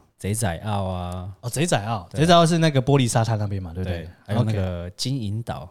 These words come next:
Speaker 1: 就在那个澳底渔港那里。
Speaker 2: 好，哎，不过我比较好奇的是啊，像现在这个时期是七月半嘛，然后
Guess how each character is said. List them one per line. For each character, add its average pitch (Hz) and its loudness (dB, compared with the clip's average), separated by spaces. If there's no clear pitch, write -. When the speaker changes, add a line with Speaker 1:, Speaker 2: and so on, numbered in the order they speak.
Speaker 1:
就 110 -10
在 101 -2
那 98 -2
个 92 -4
澳 104 -2
底 80 -10
渔 80 -10
港 82 -10
那 82 -10
里。 78 -14
Speaker 2:
好， 113 2
哎， 233 6
不 165 2
过 202 8
我 175 8
比 139 2
较 151 6
好 151 8
奇 110 0
的 101 -2
是 117 0
啊， 98 -2
像 165 4
现 160 4
在 139 0
这 180 -2
个 156 4
时 123 2
期 107 -2
是 120 -2
七 127 0
月 123 0
半 90 -4
嘛， - -20
然 117 -2
后 151 2